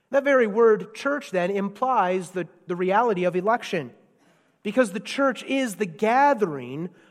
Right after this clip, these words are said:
of those individuals whom Christ has called out of the world, and these are the very same people whom God has ordained from eternity to be the people of Christ. They are the elect.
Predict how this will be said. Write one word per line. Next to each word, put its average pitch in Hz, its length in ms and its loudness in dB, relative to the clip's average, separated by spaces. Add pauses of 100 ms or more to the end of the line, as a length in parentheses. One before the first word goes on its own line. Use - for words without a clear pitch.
of 185 280 0
those 240 360 2
individuals 233 840 -2
whom 233 120 -4
Christ 254 380 -4
has 240 160 -4
called 262 400 4
out 262 280 2
of 262 180 2
the 277 80 -2
world, 226 580 0 (1120)
and 240 140 2
these 262 160 2
are 247 80 4
the 214 80 -4
very 269 320 2
same 240 320 0
people 214 420 0
whom 226 320 -2 (200)
God 240 340 2
has 226 400 -2
ordained 220 720 2
from 240 180 2
eternity 214 800 -4 (300)
to 254 120 -4
be 277 220 2
the 240 100 0
people 185 300 -6
of 151 120 -8
Christ. 123 340 -10
They 208 120 2
are 233 180 6
the 247 180 0
elect. 254 500 -2